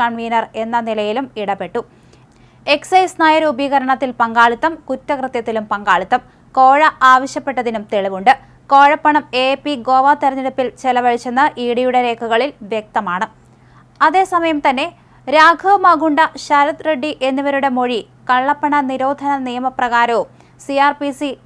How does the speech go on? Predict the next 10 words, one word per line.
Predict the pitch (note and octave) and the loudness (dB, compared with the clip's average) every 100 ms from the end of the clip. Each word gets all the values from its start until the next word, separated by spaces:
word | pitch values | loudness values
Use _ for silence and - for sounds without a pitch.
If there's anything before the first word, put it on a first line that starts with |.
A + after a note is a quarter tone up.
| - | -8
സെക്ഷൻ | C4 B3+ C#4+ C4+ | -8 -6 -6 -4
നൂറ്റി | C4 - | -6 -2
അറുപത്തിനാല് | C4+ B3 A#3+ C#4 C4+ C4+ C#4+ | -2 -2 -4 -6 -2 -2 -2
പ്രകാരവുമാണ് | C#4+ A#3+ A#3+ A#3+ B3 A#3+ G#3+ B3 - | -2 0 2 2 0 0 0 0 -4
രേഖപ്പെടുത്തിയത്. | A3+ G#3+ A#3 G#3 F#3 F3+ F3 - _ _ - | -6 -6 -8 -8 -8 -12 -12 -14 _ _ -6
അതുകൊണ്ട് | A3+ A#3 B3 B3 B3+ | -4 -2 0 2 2
മാപ്പുസാക്ഷിയുടെ | A#3+ A#3 A#3 - C#4+ C#4 - C#4+ C#4 | 2 0 -2 -4 -2 -4 -4 -2 -2
മൊഴിയിൽ | B3+ B3+ B3+ A#3 - | -2 -2 -4 -6 -6
സംശയം | A#3 A#3 - C4+ C4 | -6 -6 -8 -8 -6
പ്രകടിപ്പിക്കുന്നത് | B3+ A#3+ A#3+ A#3+ A#3+ A#3 A#3 | -6 -6 -6 -8 -8 -2 -2